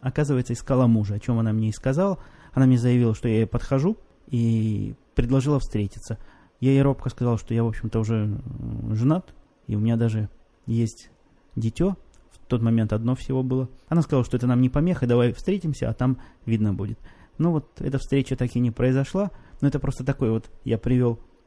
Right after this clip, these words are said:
к описанию вот взгляда вот этой женщины, которая была у нас на, на вечеринке. Вот ее взгляд очень напомнил вот этот ищущий и оценивающий взгляд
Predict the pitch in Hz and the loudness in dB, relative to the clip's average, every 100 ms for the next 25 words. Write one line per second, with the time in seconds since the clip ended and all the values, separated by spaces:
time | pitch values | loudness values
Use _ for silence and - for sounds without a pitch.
0 | _ - 120 110 131 151 147 127 117 113 | _ -8 -6 -4 -2 2 4 4 0 -2
1 | 120 127 113 104 131 117 120 180 214 117 | 0 2 2 -2 -4 -2 0 0 -2 -4
2 | 98 - 113 117 113 113 113 113 110 - | -6 -6 -4 -2 0 2 2 2 0 -2
3 | 101 101 104 - - _ 117 117 113 117 | -4 -4 -6 -10 -20 _ 0 2 0 -2
4 | 101 104 123 151 139 123 156 143 127 123 | -2 -2 -2 0 0 2 0 0 -2 0
5 | 117 - 117 113 104 - - _ _ - | 0 0 0 0 -2 -8 -20 _ _ -6
6 | 110 113 151 147 - 110 - 113 117 113 | -4 -2 -2 -2 -4 -8 -8 -6 -2 -2
7 | - 127 117 110 - 110 110 113 113 | 2 2 2 0 -4 -4 -2 -2 -4